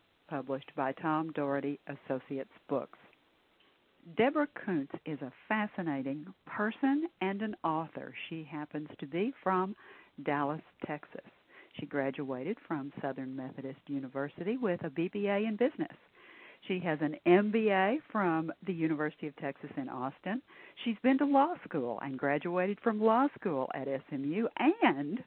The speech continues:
as if that were not enough education, she has a master's degree in tax law from N Y U. We're talking to Deborah about her really funny, interesting book, Wanna Get Lucky,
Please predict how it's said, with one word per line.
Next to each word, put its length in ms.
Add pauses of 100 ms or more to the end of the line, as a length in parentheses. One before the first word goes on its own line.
(380)
as 240
if 260
that 180
were 200
not 420
enough 360 (100)
education, 720 (100)
she 140
has 180
a 80
master's 580
degree 520
in 260 (100)
tax 380
law 500
from 240 (120)
N 400
Y 300
U. 480 (640)
We're 300
talking 540
to 140
Deborah 440
about 360
her 180
really 760 (840)
funny, 480 (160)
interesting 640 (340)
book, 360 (160)
Wanna 440
Get 380
Lucky, 560